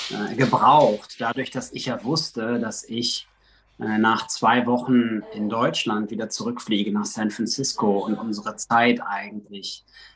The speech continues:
limitiert ist, sodass Chrissy und ich uns in diesen zwei Wochen, ähm, ja,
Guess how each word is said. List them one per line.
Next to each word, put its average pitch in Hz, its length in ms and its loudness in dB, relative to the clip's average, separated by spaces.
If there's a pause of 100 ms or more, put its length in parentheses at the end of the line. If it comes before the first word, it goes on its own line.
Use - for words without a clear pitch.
limitiert 123 760 6
ist, - 480 -4
sodass 117 300 -2
Chrissy 123 320 4
und 107 140 4
ich 123 200 2
uns 120 240 6
in 113 100 4
diesen 107 220 2
zwei 110 300 2
Wochen, 113 380 4 (680)
ähm, 101 480 2 (680)
ja, 101 360 0